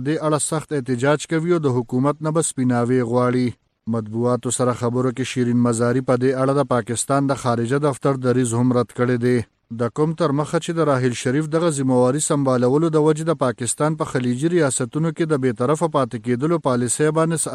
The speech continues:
اثر نه غورځېدو خبره شوې ده. شیرین مزاري ویلي چې حکومتي فیصله د پارلمان لخوا منظور کړی شوی هغه قرارداد ښکاره نفي ده، د کم د لارې چې د سعودي عرب او یمن په شخړه کې د پاکستان د بې طرفه پاتې کېدلو پریکړه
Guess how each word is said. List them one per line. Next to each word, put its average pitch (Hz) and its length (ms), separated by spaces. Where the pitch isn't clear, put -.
اثر 147 320
نه 160 100
غورځېدو 135 540
خبره 127 380
شوې 123 320
ده. 123 100
شیرین 120 400
مزاري 120 420
ویلي 135 320
چې 127 160
حکومتي 123 540
فیصله 135 420
د 139 160
پارلمان 127 540
لخوا 143 280
منظور 127 380
کړی 120 240
شوی 143 200
هغه 147 240
قرارداد 127 500
ښکاره 127 400
نفي 151 300
ده، 156 100
د 143 160
کم 156 160
د 143 160
لارې 147 240
چې 160 160
د 135 140
سعودي 123 320
عرب 147 200
او 135 160
یمن 143 320
په 143 140
شخړه 156 260
کې 160 160
د 139 140
پاکستان 151 580
د 131 120
بې 123 200
طرفه 160 340
پاتې 131 200
کېدلو 127 420
پریکړه 123 320